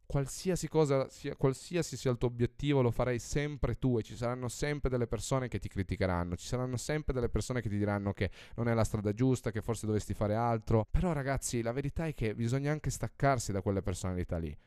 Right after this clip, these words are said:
bisogna anche saper dire no. Bisogna sapere appunto vedere te stessi co-, noi stessi come una,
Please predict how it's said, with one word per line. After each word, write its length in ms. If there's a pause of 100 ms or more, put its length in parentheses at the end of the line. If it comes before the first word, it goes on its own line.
(200)
bisogna 260
anche 200
saper 320
dire 240
no. 300 (260)
Bisogna 300
sapere 340
appunto 480 (340)
vedere 540
te 120
stessi 560
co-, 240
noi 240
stessi 420
come 140
una, 160